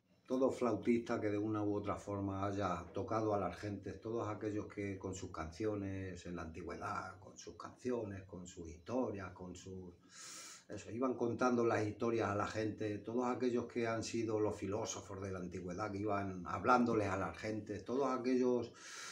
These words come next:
todo aquel, bueno, todo aquel alma de este mundo que a lo largo de la historia ha ido exponiendo sus sentimientos,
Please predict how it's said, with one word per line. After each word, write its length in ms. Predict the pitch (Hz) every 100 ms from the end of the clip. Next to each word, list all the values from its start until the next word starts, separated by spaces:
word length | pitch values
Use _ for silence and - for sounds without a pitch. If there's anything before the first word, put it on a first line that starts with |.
| - - - -
todo 280 | 156 175 202
aquel, 720 | 160 165 170 165 160 151 131 - - - - - - -
bueno, 200 | - - - _ _ _ _
todo 220 | 123 135
aquel 260 | 135 131 123
alma 580 | 127 120 113 107 92 - - - -
de 260 | 95 92 107
este 920 | - 107 101 101 98 95 90 80 - - - _ _
mundo 580 | 90 117 123 110 90 - - _ _ _ -
que 60 | 92
a 60 |
lo 100 | 98
largo 320 | 107 113 110
de 80 | 110
la 80 | 101
historia 540 | 87 113 113 107 92 - - - - - - -
ha 160 | 120 151
ido 800 | 160 156 147 143 139 127 - - - -
exponiendo 600 | 120 139 135 151 156 143
sus 480 | 143 143 139 127 120
sentimientos, 880 | 131 113 117 143 139 131 113 87